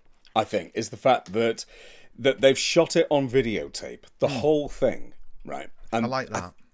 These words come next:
Speaker 1: I, I, what, I think what a key thing here is, because they were, they shot the whole thing up in Scotland. So studio was done at B B C Glasgow. All the location stuff is done forty miles, um, down the road in Edinburgh.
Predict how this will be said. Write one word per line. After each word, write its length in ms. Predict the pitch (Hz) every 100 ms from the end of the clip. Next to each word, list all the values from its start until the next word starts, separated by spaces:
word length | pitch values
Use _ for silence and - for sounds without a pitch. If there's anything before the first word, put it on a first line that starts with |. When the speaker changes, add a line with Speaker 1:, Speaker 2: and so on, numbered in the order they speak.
| _
Speaker 1:
I, 120 | 120
I, 40 | 147
what, 320 | 175 143 180 -
I 80 | 113
think 240 | 170 190
what 100 | 160
a 40 | 160
key 240 | - 180
thing 280 | - 147 131
here 340 | 120 147 131 76
is, 160 | -
because 360 | - 120 143 -
they 100 | 139
were, 140 | - -
they 120 | 143
shot 200 | - 202
the 80 | 180
whole 160 | 180 156
thing 160 | 135
up 100 | 123
in 100 | 120
Scotland. 580 | 110 - 117 - - - _ - - - -
So 160 | 117
studio 520 | 101 - 160 170 160 147
was 160 | 131
done 160 | - 120
at 100 | 117
B 120 | 117
B 100 | 107
C 200 | 98 95
Glasgow. 560 | - 104 98 - 95 87 -
All 200 | 147 143
the 60 |
location 540 | 131 117 110 95 95 82
stuff 240 | - 98
is 100 | 90
done 160 | 98 85
forty 320 | - 123 117
miles, 520 | 104 98 92 82 - - _
um, 640 | 87 87 87 87 82 82 80
down 220 | - 95 87
the 60 |
road 180 | 85 82
in 100 | 78
Edinburgh. 540 | 101 110 98 - 65